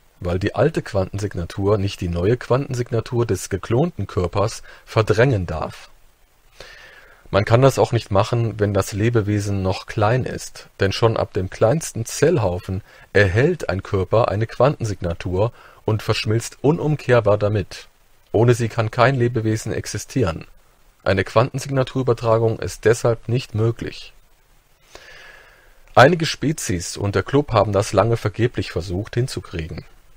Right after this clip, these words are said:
Heute wissen sie, dass die Quantensignatur eines alten Bewusstseins nicht in einem geklonten Körper wiederhergestellt werden kann. Einem geklonten, intelligenten Wesen kann noch nicht mal das Gedächtnis des Vorgängers verpasst werden.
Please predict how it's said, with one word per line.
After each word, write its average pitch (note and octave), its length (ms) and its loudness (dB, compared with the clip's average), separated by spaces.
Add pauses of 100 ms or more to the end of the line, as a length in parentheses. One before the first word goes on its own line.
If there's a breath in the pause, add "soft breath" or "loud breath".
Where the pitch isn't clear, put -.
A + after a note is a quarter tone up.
(180)
Heute B2 300 6
wissen C3 220 -2
sie, A#2+ 200 -2
dass A2 200 0
die F#2 120 -6
Quantensignatur G#2+ 960 -2
eines F2 300 -4
alten G#2+ 340 4
Bewusstseins F#2 880 -4 (500 loud breath)
nicht B2 320 0
in - 100 0
einem G2 240 2
geklonten A#2+ 600 -4
Körper B2+ 380 2
wiederhergestellt G#2+ 760 2
werden G#2+ 260 2
kann. - 380 0 (720)
Einem G2 260 2
geklonten, G2+ 560 0
intelligenten G2 720 0
Wesen G2 360 -2 (340 loud breath)
kann A2+ 120 2
noch G#2+ 140 2
nicht A#2+ 220 0
mal G2+ 120 4
das G2 220 0
Gedächtnis G2+ 720 -2
des - 160 -4
Vorgängers F2 480 -2
verpasst - 500 -4
werden. E2 360 -10